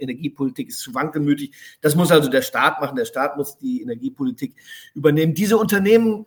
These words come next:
Gazprom, Lukoil, Rosneft, Novatek und andere auch, so Neftegas, ähm, werden möglicherweise Marktanteile in Europa einbüßen. Andererseits stehen ja die Käufer von Öl und Gas, äh, eher Schlange, und zwar China insbesondere. Dort ist der Energiehunger ja,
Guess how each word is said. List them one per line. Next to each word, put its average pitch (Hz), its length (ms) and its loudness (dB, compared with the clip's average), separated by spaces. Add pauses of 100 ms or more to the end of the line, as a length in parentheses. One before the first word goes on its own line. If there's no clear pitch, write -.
Gazprom, 175 520 0
Lukoil, 160 440 -2
Rosneft, 143 680 0
Novatek 156 560 0 (280)
und 127 140 -6
andere 139 300 -2
auch, 147 200 0
so 135 220 -6
Neftegas, 139 680 -4 (540)
ähm, 156 400 2
werden 180 300 6
möglicherweise 160 560 2
Marktanteile 165 580 4
in 160 100 2
Europa 151 420 2
einbüßen. 196 800 0 (280)
Andererseits 160 440 4
stehen 165 260 2
ja 160 120 6
die 139 280 2
Käufer 160 460 2
von 139 180 -6
Öl 147 140 0
und 135 160 0
Gas, 143 480 -2
äh, 131 180 -2
eher 147 300 2
Schlange, 165 500 0
und 143 140 0
zwar 127 320 -4
China 180 340 2
insbesondere. 151 680 -2
Dort 151 200 2
ist - 120 -8
der 135 140 0
Energiehunger 147 680 0
ja, 131 260 -2